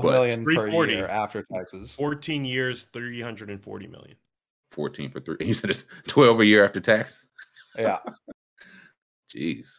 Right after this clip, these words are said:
Speaker 3: Uh,
Speaker 1: Just a dog shit deal. Like, <laughs> that's, I get it. When someone puts a
Speaker 3: <laughs>
Speaker 1: three hundred forty million dollar contract in front of me, I tend to sign it as well. But, man, oh,
Speaker 3: Tad, we
Speaker 1: man,
Speaker 3: got
Speaker 1: when
Speaker 3: you the underdog.
Speaker 1: It, absolutely.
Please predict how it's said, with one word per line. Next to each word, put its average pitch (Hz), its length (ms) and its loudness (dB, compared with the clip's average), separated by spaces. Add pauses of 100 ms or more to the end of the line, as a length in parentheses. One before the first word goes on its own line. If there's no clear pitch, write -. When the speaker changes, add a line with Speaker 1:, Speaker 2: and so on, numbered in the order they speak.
(260)
Speaker 3:
Uh, 60 180 -12
Speaker 1:
Just 160 200 2
a 151 60 4
dog 143 380 6
shit 120 300 -8
deal. 110 300 -8
Like, 135 340 -4
<laughs> - 20 -10
that's, 214 480 6
I 214 80 6
get 165 240 6
it. 196 200 4 (200)
When 180 120 2
someone 202 340 8
puts 202 220 2
a 180 60 -2
Speaker 3:
<laughs> - 80 4
Speaker 1:
three 165 120 4
hundred 165 260 4
forty 160 260 4
million 147 320 -2
dollar 143 280 2
contract 139 580 0
in 135 100 -14
front 135 220 -4
of 110 100 -12
me, 131 240 -8
I 127 120 -4
tend 123 280 -10
to 123 60 -10
sign 131 300 -4
it 117 140 -10
as 107 160 -12
well. 123 340 -2 (340)
But, 123 280 4 (140)
man, 156 260 6
oh, - 20 6
Speaker 3:
Tad, 131 140 6
we 123 60 8
Speaker 1:
man, 127 60 8
Speaker 3:
got 135 140 8
Speaker 1:
when 131 80 0
Speaker 3:
you 143 60 6
the 139 80 10
underdog. 107 460 4 (500)
Speaker 1:
It, 139 200 -8
absolutely. 147 800 0